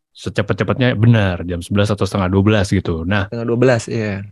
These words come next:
Speaker 1: kita pulang kantor udah dalam keadaan malam nih, ya kan?
Speaker 2: Malam, hmm.
Speaker 1: Malam,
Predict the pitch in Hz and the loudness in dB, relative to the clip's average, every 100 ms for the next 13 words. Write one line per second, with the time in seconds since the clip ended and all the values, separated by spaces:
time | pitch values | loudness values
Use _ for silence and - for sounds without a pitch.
0 | _ 123 123 180 180 156 135 123 127 113 | _ 0 2 2 2 4 4 4 4 2
1 | 120 165 143 110 107 107 104 95 98 104 | 4 4 4 4 4 2 2 0 0 0
2 | 131 135 82 117 147 151 123 101 90 101 | 2 2 2 4 6 6 4 0 -6 -6
3 | 135 131 - 139 131 127 113 104 113 107 | -6 -8 -6 -2 2 4 2 2 0 2
4 | 101 107 98 | 4 4 4